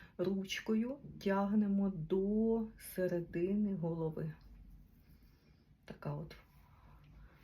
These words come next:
протяжечка. Наступне око також ставимо, поставили, зробили преднатяг, пальчики під бровку і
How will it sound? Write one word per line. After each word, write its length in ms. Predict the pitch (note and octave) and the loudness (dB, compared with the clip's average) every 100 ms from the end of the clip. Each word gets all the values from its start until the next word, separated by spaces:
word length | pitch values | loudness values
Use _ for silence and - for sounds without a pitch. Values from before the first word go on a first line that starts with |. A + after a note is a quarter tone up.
| - | -4
протяжечка. 880 | F#3+ G3 E3 D3 D3 C#3+ - D3+ D3+ - | -2 0 2 2 0 -6 -6 -6 -8 -2
Наступне 640 | G3+ C4 - F#3 - G3 | 0 0 -2 -6 -4 -4
око 440 | G3+ A3 A3+ C4 - - | 0 -2 0 -4 -4 -18
також 440 | - A3+ - D#3+ - | -6 -4 -2 -4 -4
ставимо, 720 | - - F3 D#3+ F3 G3+ A3 - | -10 -6 -2 -2 0 0 -2 -4
поставили, 720 | A#3 A3+ - F3+ E3 F3+ G3 A3+ - - - - - - - - - _ _ - - | -6 -6 -6 -4 -2 -2 -2 -2 -6 -20 -20 -20 -20 -20 -16 -18 -18 _ _ -18 -10
зробили 460 | - G3+ A3+ A3 | 0 2 6 4
преднатяг, 840 | F#3 F3+ F#3 E3+ D#3 D#3+ A3+ C4+ - - - - - - - - | 4 0 0 -2 -2 -2 -4 -4 -14 -20 -20 -20 -20 -20 -20 -4
пальчики 580 | G#3 F#3+ F#3+ - - G3 | 2 2 0 -6 -4 -6
під 480 | G3 - A3+ G3+ F3 | -6 0 2 2 0
бровку 760 | D#3+ F3 F3 F3 - - B3+ C4 - _ _ - _ - | 0 2 2 -2 -12 -6 -6 -6 -18 _ _ -20 _ -6
і 340 | G3 A3+ C4+ | 0 0 -2